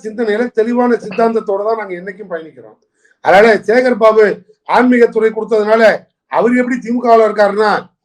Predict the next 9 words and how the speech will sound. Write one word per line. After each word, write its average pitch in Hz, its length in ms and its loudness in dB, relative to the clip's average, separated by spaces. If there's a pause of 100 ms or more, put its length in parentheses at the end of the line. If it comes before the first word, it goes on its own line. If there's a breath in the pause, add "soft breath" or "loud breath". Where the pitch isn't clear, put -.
(360)
அஹ், 175 320 -2
நான் 196 280 0
திரும்பியும் 254 380 0
கேக்குறேன், 202 540 0 (340)
கடவுள் 262 460 0
பேரை 247 300 2
சொல்லிட்டு 247 400 -2
பொய் 240 240 2
சொல்லிட்டு 240 600 -2